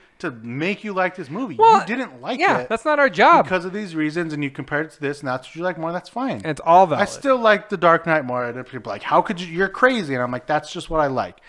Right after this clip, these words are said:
Speaker 1: I don't want anybody to force me to change my opinion on what
Speaker 2: Right.
Speaker 1: Batman's greatest. I'm not gonna force you to change yours."
Speaker 2: Look.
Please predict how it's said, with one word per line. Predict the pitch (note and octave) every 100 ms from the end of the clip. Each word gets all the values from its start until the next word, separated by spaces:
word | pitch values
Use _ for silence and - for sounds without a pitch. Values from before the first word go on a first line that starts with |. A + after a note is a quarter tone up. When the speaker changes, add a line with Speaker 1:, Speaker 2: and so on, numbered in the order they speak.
| - -
Speaker 1:
I | C3
don't | D#3
want | E3+ E3+
anybody | E3+ D#3+ E3 D3
to | - _
force | C#3 D#3 D#3+
me | F3
to | D#3+
change | - E3
my | C3+ C#3+
opinion | E3+ G#3+ G#3 G#3
on | F#3+
what | F#3
Speaker 2:
Right. | F#3
Speaker 1:
Batman's | F#3+ G3+ F#3
greatest. | G#3 A3+ A#3 -
I'm | - _ E3+
not |
gonna | F#3 E3+
force | F#3+ D#3
you | F#3
to |
change | - F3 D#3+
yours." | F3+ G#2 - _ _ _ _ _ _ -
Speaker 2:
Look. | D#3 B2 -